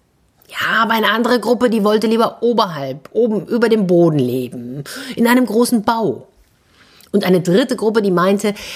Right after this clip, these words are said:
auf dem Baum, da wäre es am schönsten und auch am sichersten, denn da kommt ja der Ameisenbär nicht hin. Tja, aber sie haben vergessen, dass, dass dort die Vögel ganz wunderbar hinkommen. Aber bitte, sie waren so eifrig dabei.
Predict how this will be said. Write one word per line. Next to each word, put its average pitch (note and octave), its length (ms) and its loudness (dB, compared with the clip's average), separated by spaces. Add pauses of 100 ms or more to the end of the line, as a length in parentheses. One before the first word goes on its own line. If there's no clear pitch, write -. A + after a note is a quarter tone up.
(140)
auf E3+ 120 -2
dem D#3 200 0
Baum, E3+ 340 2
da - 140 -8
wäre D3+ 180 0
es D3 160 -4 (160)
am D3+ 60 -6
schönsten E3+ 640 -2
und - 160 -12
auch E3 160 -8
am A#3 120 2
sichersten, A3+ 540 0
denn C#3 160 2
da C#3 140 0
kommt G3 240 0
ja A3 80 2
der A#3 180 0
Ameisenbär C#3 540 -2
nicht - 180 -10
hin. D3+ 240 2 (580)
Tja, - 200 -10 (960)
aber C3 200 -2
sie C3+ 140 2
haben D3 100 0
vergessen, F3 880 2
dass, F#3 320 0
dass F3+ 300 -2
dort F#3+ 440 2
die G#3+ 80 -2
Vögel F3+ 500 0
ganz C3 220 -10
wunderbar D#3 340 0
hinkommen. E3+ 360 2
Aber G3 180 2
bitte, E3 220 0
sie D#3 160 -4
waren F#3 260 2
so A3 300 2
eifrig G3 400 0
dabei. E3+ 400 0